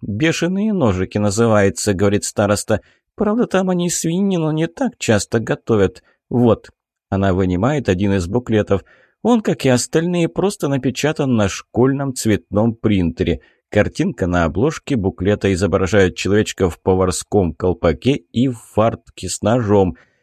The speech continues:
Если на Западе символ повара поварешка, то в Азии это нож. На этой конкретной картинке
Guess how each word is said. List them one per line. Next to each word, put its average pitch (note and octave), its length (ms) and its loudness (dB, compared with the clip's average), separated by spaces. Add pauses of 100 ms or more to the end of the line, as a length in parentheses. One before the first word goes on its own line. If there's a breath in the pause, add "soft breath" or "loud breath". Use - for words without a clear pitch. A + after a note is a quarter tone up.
(180 soft breath)
Если - 300 -4
на D3+ 140 0
Западе C#3 420 0
символ A#2+ 480 0
повара A#2 460 2
поварешка, A2 760 0
то G2 300 0
в A2+ 40 0
Азии E3 480 -2
это D3 300 -2
нож. A2 540 0 (220)
На G2+ 200 2
этой F#2 240 0
конкретной F2+ 720 0
картинке - 640 -4